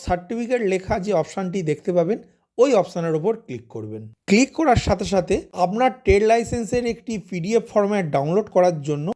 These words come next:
পরবর্তী পেজ ওপেন হবে এবং সবুজ রঙের বর্ডারে ডাউনলোড সার্টিফিকেট লেখাটি দেখতে পাবেন। এখন এই অপশনের ওপর ক্লিক করবেন। ক্লিক করার সাথে সাথে আপনার মোবাইল,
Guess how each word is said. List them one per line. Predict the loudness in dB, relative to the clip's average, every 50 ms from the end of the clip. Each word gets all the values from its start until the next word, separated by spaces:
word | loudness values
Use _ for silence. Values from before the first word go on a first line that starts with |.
| _ _ -2 0
পরবর্তী | 4 4 4 4 2 -2 -2 -6 -6
পেজ | -2 2 4 4 4 4 0
ওপেন | -2 -4 -4 -2
হবে | -2 -2 -2 -4 -6 -6 -2
এবং | 0 2 2 2 0 -2
সবুজ | -4 -2 0 2 2 2 0 0 0
রঙের | 0 0 0 0 2
বর্ডারে | 2 2 2 2 0 0 -2 -6 _ -4 0
ডাউনলোড | 2 2 2 4 2 2 0 0 2
সার্টিফিকেট | 2 2 2 0 -4 -6 -4 -2 -2 0 0
লেখাটি | 0 -2 -2 -4 -6 -4 -4
দেখতে | -4 -4 -4 -6 -8 -8 -6
পাবেন। | -6 -6 -6 -8 -8 -6
এখন | -2 -2 -2 -2 -2 0 0
এই | 2 4 4
অপশনের | 2 2 2 -2 -6 -2 0 0 0
ওপর | 0 -2 -4 -4 -4
ক্লিক | -6 -8 -8 -8 -10 -12
করবেন। | -12 -10 -10 -12 -14 -14 -16 _ _ _ _ 2
ক্লিক | 4 4 4 4 0
করার | 0 2 4 4 4
সাথে | 2 -2 -4 -4 -4
সাথে | -4 -4 -4 -2 -2 -4 -2 2 2
আপনার | 2 2 2 0 0 0
মোবাইল, | 0 0 0 2 2 2 2 4